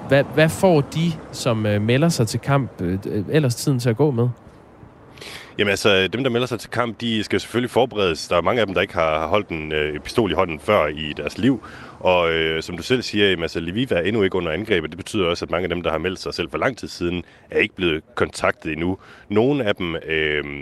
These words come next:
Speaker 2: hjælper med at patruljere rundt omkring i byen. Man er bange for russiske sabotører lige i øjeblikket, øh, russiske sådan, spioner, der render rundt i gadebilledet.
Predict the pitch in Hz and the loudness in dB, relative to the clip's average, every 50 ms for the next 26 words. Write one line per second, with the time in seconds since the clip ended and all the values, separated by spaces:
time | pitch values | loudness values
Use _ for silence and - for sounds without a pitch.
0 | 69 67 67 - - - - - _ - - 98 107 110 90 87 85 90 85 - | -12 -14 -16 -18 -18 -18 -18 -18 _ -6 -2 0 0 0 0 -2 -2 -2 -2 -2
1 | - - 92 - - 85 82 101 123 131 110 87 80 87 87 85 82 - - 90 | -2 -4 -4 -4 -4 -6 -4 -2 0 2 2 2 0 -2 -4 -6 -6 -6 -6 -4
2 | 80 78 - - 139 110 87 78 78 78 76 - 78 80 92 - - - 78 73 | -4 -4 -2 -2 0 0 0 0 -2 -2 -2 -2 -2 -2 -4 -4 -2 -2 -2 0
3 | 73 73 78 98 95 - 107 - - 82 - - - 71 73 - - - 127 117 | -2 -2 -4 -4 -4 -4 -6 -8 -8 -8 -6 -4 -4 -6 -6 -6 -4 0 2 2
4 | 101 87 82 82 82 85 87 87 80 82 90 90 85 85 85 78 76 76 76 73 | 2 2 0 0 0 0 0 0 -2 -2 -2 -2 0 0 -2 -2 0 0 0 0
5 | 71 71 67 69 73 - 87 85 - 82 - - 80 76 73 - 82 78 71 - | -2 -2 -4 -4 -4 -4 -4 -6 -6 -10 -8 -6 -6 -6 -6 -6 -8 -8 -10 -12
6 | - - - 95 92 101 107 92 78 76 78 80 85 82 87 87 82 76 - 95 | -14 -10 -4 0 0 2 0 0 -2 -2 -2 -2 -2 -2 -2 -4 -4 -2 0 0
7 | 101 101 - 95 90 92 87 82 | 0 2 2 2 2 0 -2 -2